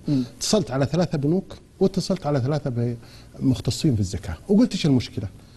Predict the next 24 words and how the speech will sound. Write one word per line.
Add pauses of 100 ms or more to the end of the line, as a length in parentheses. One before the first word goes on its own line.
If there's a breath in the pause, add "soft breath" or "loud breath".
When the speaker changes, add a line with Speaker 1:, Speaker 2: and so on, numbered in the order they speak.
(380 loud breath)
Speaker 2:
المشكله
ترى
احنا
درسناها
بالفقه، (360)
هو
الذهب، (480 loud breath)
عندك
انت
ذهب، (400 loud breath)
هل
في
زكاه
ولا
لا؟
في
خلاف
بالعلماء،
قعدنا
ندرسه
شهر
احنا
في
الجامعه.